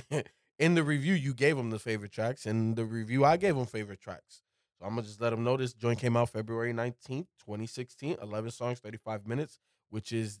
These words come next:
the, the best sweet spot in hip hop, in my opinion. I don't care what type of hip hop you make, commercial, underground, uh, no drums, it don't matter. That thirty, forty,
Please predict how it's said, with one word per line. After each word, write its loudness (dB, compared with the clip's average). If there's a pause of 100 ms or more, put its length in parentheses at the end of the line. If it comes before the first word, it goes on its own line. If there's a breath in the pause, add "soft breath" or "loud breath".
(120)
the, -6 (520)
the 0
best 0 (880)
sweet -8
spot 2
in -10
hip -8
hop, -4
in -16
my -6
opinion. -10 (280)
I -8
don't 0
care 0
what 2
type 0
of 0
hip -8
hop -2
you -14
make, -12
commercial, -4
underground, -4 (640)
uh, -4 (220)
no 6
drums, 4
it 0
don't 4
matter. 4 (340)
That 2
thirty, 4
forty, 0